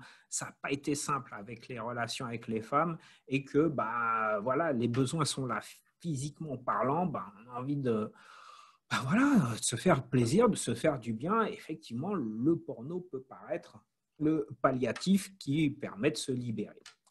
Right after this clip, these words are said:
Alors, je vais être très clair. Je vais être très clair. Moi, et, euh, quand je dis je vais être très clair, ce n'est pas en tant que de, en termes de donneur de leçons, ou en tant qu'une, je ne suis pas une personne qui est là pour vous juger si vous regardez du porno.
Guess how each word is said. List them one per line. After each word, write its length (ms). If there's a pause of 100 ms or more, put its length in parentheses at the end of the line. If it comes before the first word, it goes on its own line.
Alors, 320 (500)
je 140
vais 80
être 160
très 180
clair. 320 (380)
Je 120
vais 60
être 60
très 160
clair. 280
Moi, 520
et, 340 (100)
euh, 440
quand 160
je 100
dis 260
je 120
vais 80
être 100
très 180
clair, 280
ce 120
n'est 160
pas 200
en 80
tant 300
que 180
de, 420 (300)
en 60
termes 260
de 100
donneur 460
de 100
leçons, 480 (400)
ou 220
en 40
tant 380 (480)
qu'une, 420
je 120
ne 40
suis 100
pas 100
une 100
personne 320
qui 120
est 20
là 100
pour 160
vous 220
juger 560
si 180
vous 140
regardez 440
du 140
porno. 460